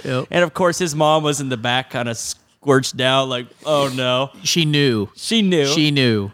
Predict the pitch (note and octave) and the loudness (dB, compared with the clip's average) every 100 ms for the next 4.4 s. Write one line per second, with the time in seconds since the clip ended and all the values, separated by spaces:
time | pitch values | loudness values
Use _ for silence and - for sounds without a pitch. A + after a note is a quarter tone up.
0 | - G#3+ G#3 B3+ A3+ - G3 F#3+ F3 C#3+ | -4 -2 0 0 -2 0 0 2 -2 0
1 | G3+ G#3+ F3+ D#3+ D3+ - D3 C#3+ C#3 C#3 | 0 2 2 0 0 -2 -8 -6 -2 2
2 | C#3 C3 B2+ C3 C3+ D#3+ - D3 D3+ - | 2 2 0 0 2 2 2 -4 -6 -4
3 | F3+ F3 F3 E3 E3 D#3 - - C#3+ D#3+ | -2 0 0 -4 -4 -8 -12 -12 2 4
4 | D#3 D3 C3+ - | 4 2 0 -4